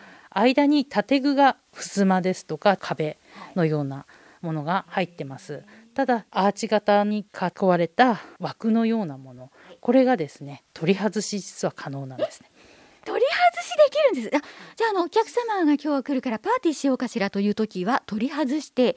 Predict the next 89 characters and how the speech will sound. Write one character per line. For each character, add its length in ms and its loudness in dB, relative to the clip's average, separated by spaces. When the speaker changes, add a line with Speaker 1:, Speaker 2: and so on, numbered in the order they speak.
Speaker 2:
お 80 0
部 80 0
屋 240 6
を 60 4
一 200 2
つ 120 2
に 100 2
で 120 -6
き 140 -10
る 120 -10
ん 20 -10
で 80 -16
す 80 -20
か？ 60 -20
Speaker 1:
は 80 -6
い、 100 -8
そ 140 0
う 60 4
で 80 -2
す。 240 -10
枠 340 2
を 80 6
全 160 6
部 100 0
取 200 -2
り 40 -4
外 220 -2
し、 180 -4
ま 100 0
あ、 40 -2
襖 320 2
は 140 4
普 180 -20
通 180 -14
に 80 -10
外 200 0
れ 80 2
ま 120 -4
す 80 -14
け 80 -8
れ 80 -6
ど 100 -6
も、 80 -2
Speaker 2:
は 180 -10
い。 40 -14
Speaker 1:
そ 80 0
う 20 4
す 120 -2
る 100 -2
と、 240 2
中 240 4
央 180 6
の 280 -2
一 80 -6
本 260 -2
の 60 -2
柱 380 -2
を 60 -6
残 260 -6
し 100 -14
て、 240 4
一 220 -6
つ 140 -10
の 200 -8
大 160 6
き 140 -4
な 120 -4
お 80 -10
部 120 -8
屋 120 -6
と 120 -10
し 100 -6
て 100 4
も 120 6
使 280 -6
え 60 -4
る 100 -10
よ 60 -8
う 40 -12
に 60 -14
な 60 -12
っ 40 -12
て 140 -10
ま 120 -4
す。 40 -2
Speaker 2:
う 40 0
ー 460 -4
ん。 20 -16
Speaker 1:
で、 140 0